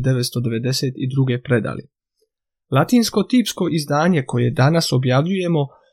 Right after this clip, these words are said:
dovršava cjelokupno dijelo sastavljanja katekizma koje je započelo godine tisuću devetsto osamdeset šeste i sretno se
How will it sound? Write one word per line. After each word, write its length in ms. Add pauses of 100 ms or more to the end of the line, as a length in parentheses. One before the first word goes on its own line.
dovršava 580
cjelokupno 720
dijelo 300
sastavljanja 680
katekizma 720
koje 200
je 60
započelo 560
godine 440
tisuću 420
devetsto 360
osamdeset 540 (200)
šeste 480 (840)
i 100
sretno 480
se 160